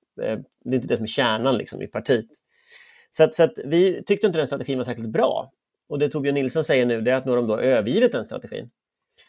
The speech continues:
Och det är ju i så fall bra om det, om de har gjort det. Eh, sen vet jag inte om det, om de har det. Sen, sen så säger han att den andra strategin de har tagit istället är smutskastning av Moderaterna.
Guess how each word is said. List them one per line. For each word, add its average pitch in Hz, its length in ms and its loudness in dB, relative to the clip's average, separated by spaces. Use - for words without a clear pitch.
Och 123 80 -4
det 175 60 6
är 202 60 10
ju 202 60 10
i 190 40 6
så 120 180 0
fall 113 160 0
bra 123 300 6
om 123 140 -4
det, 117 300 0
om 147 100 -8
de 127 80 -4
har 123 80 0
gjort 139 160 -2
det. - 140 -6
Eh, 120 300 -2
sen 143 140 -4
vet 170 160 4
jag 165 100 4
inte 131 100 0
om 117 100 0
det, 104 140 -2
om 113 100 -6
de 110 100 -4
har 170 220 4
det. 90 160 -10
Sen, 160 220 0
sen 175 200 -2
så 202 100 -4
säger 180 280 4
han 151 100 2
att 131 100 -2
den 135 140 -4
andra 156 340 2
strategin 160 440 0
de 127 80 2
har 127 80 0
tagit 127 200 -2
istället 165 600 2
är 117 80 4
smutskastning 120 800 -4
av 113 60 -4
Moderaterna. 120 640 0